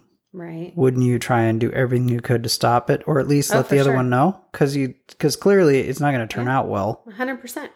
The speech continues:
Speaker 1: Mm-hmm.
Speaker 2: All right.
Speaker 1: The third suicide letter was addressed to a Missus Thomas. It was written the day before Christina died.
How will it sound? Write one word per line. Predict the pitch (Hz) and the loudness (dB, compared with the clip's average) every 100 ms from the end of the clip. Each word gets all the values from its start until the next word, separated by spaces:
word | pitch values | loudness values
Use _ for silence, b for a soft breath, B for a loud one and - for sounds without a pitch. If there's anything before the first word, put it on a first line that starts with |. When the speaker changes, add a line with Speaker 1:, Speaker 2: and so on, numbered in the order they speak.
| _ | _
Speaker 1:
Mm-hmm. | 220 208 262 285 _ _ | -18 -16 -18 _ _ _
Speaker 2:
All | - | -12
right. | - - _ _ _ _ _ | -12 -14 _ _ _ _ _
Speaker 1:
The | 240 294 | 0 0
third | - 233 233 294 330 | -2 2 4 2 0
suicide | - 208 190 190 180 170 | -2 0 -2 0 0 2
letter | 165 165 170 | 0 2 2
was | 185 180 | 2 0
addressed | 170 190 180 185 - | -2 2 2 2 -6
to | - - | -6 -4
a | 190 | -2
Missus | 180 180 185 202 214 - | -2 -2 -4 -4 -6 -8
Thomas. | - - 185 170 - 143 - - _ _ _ _ _ - | -10 -6 -4 -4 -8 -12 -14 -14 _ _ _ _ _ -2
It | 208 | 0
was | 208 185 | 2 2
written | 185 208 208 | 0 0 0
the | 196 | -2
day | 165 190 202 | 2 4 4
before | 214 233 - - 233 220 185 | 2 -4 -4 0 4 4 4
Christina | - 180 - - 170 160 | 0 -4 -4 -2 -2 -2
died. | 165 170 202 151 165 | -2 -2 -2 -2 -6